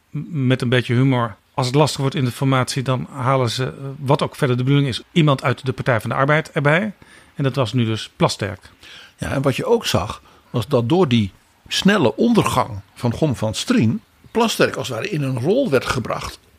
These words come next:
Speaker 2: als toch ook wel weer een soort verkenner. Dat betekende dus dat de, het hele formatieproces zowel momentum kwijtraakte, het gezag natuurlijk meteen was aangetast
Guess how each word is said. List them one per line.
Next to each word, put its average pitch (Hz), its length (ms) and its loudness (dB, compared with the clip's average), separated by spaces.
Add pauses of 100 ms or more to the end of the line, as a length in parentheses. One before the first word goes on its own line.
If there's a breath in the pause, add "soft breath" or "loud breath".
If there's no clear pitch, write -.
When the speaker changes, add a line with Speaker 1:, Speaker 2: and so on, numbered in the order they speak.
(180)
Speaker 2:
als - 240 -4
toch - 260 -8
ook 240 240 -2
wel 214 200 0
weer 160 280 0
een 139 180 0
soort 240 520 -2
verkenner. 254 640 -2 (420)
Dat 139 100 -6
betekende 208 440 2
dus 110 220 0
dat - 260 -4 (280)
de, 139 260 -2
het - 140 -2
hele 214 240 4
formatieproces 139 1120 -4
zowel 143 580 -2
momentum 127 580 2
kwijtraakte, 190 720 0 (280)
het - 160 0
gezag 151 460 2
natuurlijk 196 280 4
meteen 185 340 2
was 170 160 -2
aangetast - 760 -4